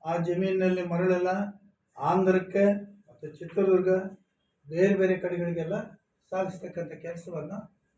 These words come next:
ಈತನ ಸಹಕಾರದಿಂದ ನಡೀತದೆ. ಯಾಕಂದ್ರೆ ಈತ ಸಾಚ ಆಗಿದ್ರೆ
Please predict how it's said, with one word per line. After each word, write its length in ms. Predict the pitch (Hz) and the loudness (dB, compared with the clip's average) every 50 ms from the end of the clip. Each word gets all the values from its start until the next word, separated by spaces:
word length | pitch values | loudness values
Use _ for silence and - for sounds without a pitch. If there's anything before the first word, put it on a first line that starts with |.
| _ _ - | _ _ -8
ಈತನ 340 | 185 185 185 190 185 175 170 165 160 156 156 160 - - _ _ _ | -6 -6 -6 -6 -6 -6 -4 -4 -4 -4 -6 -8 -12 -16 _ _ _
ಸಹಕಾರದಿಂದ 580 | - 190 185 - 180 175 165 - - 165 165 185 | -6 -4 -4 -2 -2 -2 -2 -2 -4 -8 -8 -6
ನಡೀತದೆ. 540 | 202 196 185 180 170 - 147 135 - _ _ _ _ _ _ _ _ _ _ - | -6 -6 -6 -8 -14 -16 -16 -18 -20 _ _ _ _ _ _ _ _ _ _ -6
ಯಾಕಂದ್ರೆ 640 | 139 147 180 202 208 202 202 190 165 156 - 147 160 175 185 190 190 190 - - _ _ _ _ _ _ _ _ _ _ _ _ _ _ _ _ _ - | 0 4 4 6 6 4 4 0 0 0 0 2 2 4 4 4 2 0 -4 -10 _ _ _ _ _ _ _ _ _ _ _ _ _ _ _ _ _ -4
ಈತ 200 | 180 185 190 196 | -4 -2 -2 -4
ಸಾಚ 440 | 180 - - 175 - 208 202 208 | -6 -4 0 2 4 4 4 6
ಆಗಿದ್ರೆ 520 | 220 208 202 196 180 160 160 151 151 165 | 8 8 8 8 6 4 4 4 6 8